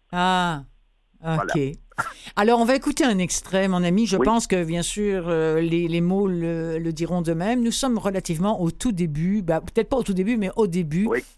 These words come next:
Speaker 1: euh, du, du livre, de ce livre dont nous parle Gérald de Cousineau, La plus secrète mémoire des hommes, de Mohamed Bougarsar, prix Goncourt deux mille vingt et un.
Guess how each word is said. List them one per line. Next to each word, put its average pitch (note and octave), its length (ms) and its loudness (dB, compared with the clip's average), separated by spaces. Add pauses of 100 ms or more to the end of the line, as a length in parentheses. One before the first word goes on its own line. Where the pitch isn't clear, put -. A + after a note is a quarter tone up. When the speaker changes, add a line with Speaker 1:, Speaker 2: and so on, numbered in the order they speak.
Speaker 1:
euh, F3 320 0
du, E3+ 300 -2
du D#3+ 160 -2
livre, F#3+ 420 0
de F3 120 -2
ce F3+ 160 0
livre G3 260 0
dont E3+ 140 0
nous F3 100 0
parle F#3+ 200 -2
Gérald E3+ 300 -2
de D#3+ 80 -2
Cousineau, G#3 720 0
La G3 140 0
plus A#3 200 -4
secrète F#3 440 -4
mémoire D#3+ 380 -2
des D3 240 -4
hommes, F3+ 240 0
de D#3 80 0
Mohamed D#3+ 560 -2
Bougarsar, D3+ 720 -4
prix F#3 160 -2
Goncourt D3 400 -6
deux D3+ 100 -6
mille D3+ 160 -8
vingt D3 240 -16
et A#2 160 -10
un. B2 100 -18